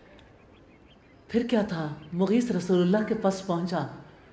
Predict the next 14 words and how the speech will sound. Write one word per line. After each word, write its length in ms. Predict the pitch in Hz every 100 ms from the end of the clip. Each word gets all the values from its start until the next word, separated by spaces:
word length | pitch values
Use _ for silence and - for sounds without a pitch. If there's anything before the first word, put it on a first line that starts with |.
| - - - - - - - -
कि 100 | 226
एक 260 | 262 311 302
बार 200 | 202 202
बरीरा 380 | 170 185 190 196
को 140 | 196 170
बुलवा 300 | 170 165 165
कर 160 | 170 165
कह 140 | 165 156
दे 140 | 160
मुझसे 320 | 160 160 - 170
मिल 160 | 147 143
ले। 120 | 151 147 - - - - - - - - - - - - - - - - - - - - - - -
रसूलुल्लाह 460 | 180 220 208 226
ने 80 | 233